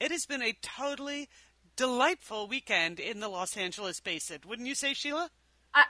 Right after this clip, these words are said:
Speaker 2: I, Liz, I'm doing what everyone, I've been doing this for years. Just shop locally,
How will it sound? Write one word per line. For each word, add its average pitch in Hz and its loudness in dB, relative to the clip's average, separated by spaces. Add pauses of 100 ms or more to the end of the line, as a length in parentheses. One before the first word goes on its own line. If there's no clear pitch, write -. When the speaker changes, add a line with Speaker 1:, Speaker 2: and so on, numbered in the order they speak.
Speaker 2:
I, 320 6
Liz, 320 6 (220)
I'm 381 10
doing 330 8
what 269 10
everyone, 294 8 (200)
I've 320 10
been 392 10
doing 349 6
this 330 4
for 302 4
years. 294 10 (380)
Just 285 10
shop 285 12
locally, 302 6